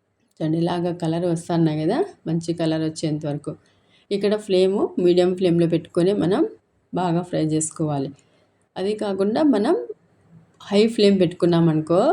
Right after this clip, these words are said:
పైన కరకరలాడుతూ ఉంటాయి, కానీ లోపల మాత్రం మెత్తగా అలాగే ఉంటాయి. కాబట్టి ఎక్కువ రోజులు నిల్వ ఉండవు, అలాగే టేస్ట్ కూడా ఉండవు. అందుకోసం మీడియం ఫ్లేమ్‌లో పెట్టుకొని మనము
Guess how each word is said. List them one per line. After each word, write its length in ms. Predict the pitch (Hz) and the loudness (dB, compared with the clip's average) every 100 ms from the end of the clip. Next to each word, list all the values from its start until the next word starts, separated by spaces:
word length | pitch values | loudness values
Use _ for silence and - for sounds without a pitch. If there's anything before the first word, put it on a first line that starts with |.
| 381 | 0
పైన 260 | - 170 180 | 0 2 2
కరకరలాడుతూ 800 | 185 170 165 175 175 170 165 170 | 2 0 2 2 4 4 2 4
ఉంటాయి, 440 | 165 170 165 160 202 | 4 4 4 2 2
కానీ 280 | 254 185 175 | 0 0 2
లోపల 360 | 170 165 156 170 | 2 2 2 2
మాత్రం 360 | 165 151 170 196 | 2 0 -2 0
మెత్తగా 440 | 170 160 165 156 | 0 0 0 2
అలాగే 380 | 160 156 151 156 | 0 0 0 0
ఉంటాయి. 360 | 165 151 147 143 - _ - | 2 0 -2 -4 -8 _ -8
కాబట్టి 340 | 175 160 208 254 | -6 -4 -4 -2
ఎక్కువ 300 | 185 170 202 | -4 -4 -2
రోజులు 360 | 196 190 190 175 | 0 -2 -2 -2
నిల్వ 280 | 165 160 175 | 0 0 2
ఉండవు, 360 | 185 180 180 247 370 - - - - | 0 0 0 0 -2 -6 -20 -20 -12
అలాగే 300 | 190 185 190 | -6 -4 -2
టేస్ట్ 340 | 233 208 185 - | 0 0 0 -2
కూడా 220 | 170 170 | -2 0
ఉండవు. 300 | 160 151 143 147 - | 0 -2 -6 -12 -6
అందుకోసం 540 | 165 165 170 165 240 427 - _ _ _ _ - | -4 -2 -2 -2 -2 -2 -4 _ _ _ _ -6
మీడియం 280 | 190 190 196 | -2 0 0
ఫ్లేమ్‌లో 360 | 202 185 170 170 | 0 0 0 0
పెట్టుకొని 440 | 165 156 - 170 | -2 -4 -2 0
మనము 340 | 185 160 165 | 2 2 2